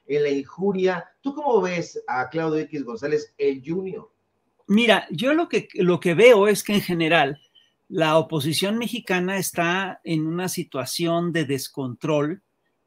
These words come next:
Speaker 2: y que de hecho están incluso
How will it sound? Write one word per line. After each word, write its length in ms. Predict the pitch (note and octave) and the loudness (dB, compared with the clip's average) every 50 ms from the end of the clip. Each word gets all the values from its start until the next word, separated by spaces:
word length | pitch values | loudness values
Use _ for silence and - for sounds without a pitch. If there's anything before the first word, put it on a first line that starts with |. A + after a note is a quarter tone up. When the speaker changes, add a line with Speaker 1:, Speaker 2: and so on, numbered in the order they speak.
| _ _ - | _ _ -4
Speaker 2:
y 160 | F3 E3 D#3 | -4 -4 -2
que 160 | - F3 D#3+ | 0 0 0
de 200 | D3 D#3+ E3 F#3 | 0 2 2 0
hecho 360 | G3+ G3+ - - C4+ B3+ A#3+ | 0 0 -2 -2 0 2 2
están 400 | G3+ - - - F#3+ F#3+ G3 G#3+ | 2 0 -2 -2 -4 -2 -2 -2
incluso 920 | G#3+ G3 F#3 - - F#3 F#3 F#3+ - - - G#3 G#3 G3+ G3 F#3 D#3+ - | -2 -2 -2 -2 -2 -2 -2 -2 -2 0 0 2 2 2 2 2 0 -2